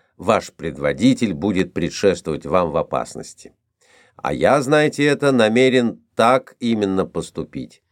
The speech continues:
Я первый ударю в неприятеля. Вы только не отставайте от меня.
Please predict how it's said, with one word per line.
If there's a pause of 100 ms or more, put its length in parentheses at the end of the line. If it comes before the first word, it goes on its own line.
(140)
Я
первый
ударю
в
неприятеля. (360)
Вы
только
не
отставайте
от
меня.